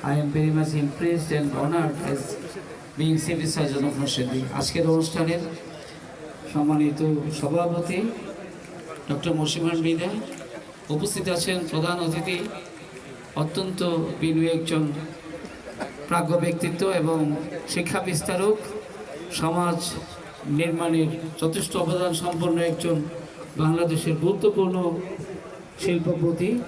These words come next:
জনাব কাদের মোল্লা সাহেব, উপস্থিত আমার পরম শ্রদ্ধেয় তিনজন মহান শিক্ষক,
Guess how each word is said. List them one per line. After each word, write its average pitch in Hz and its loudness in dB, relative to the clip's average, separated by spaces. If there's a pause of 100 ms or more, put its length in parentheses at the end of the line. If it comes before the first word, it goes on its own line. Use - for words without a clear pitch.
(160)
জনাব 156 2
কাদের 160 2
মোল্লা 175 4
সাহেব, 190 0 (360)
উপস্থিত 196 4
আমার 175 4 (100)
পরম 180 2
শ্রদ্ধেয় 180 0
তিনজন 175 2 (1300)
মহান 175 2
শিক্ষক, 208 2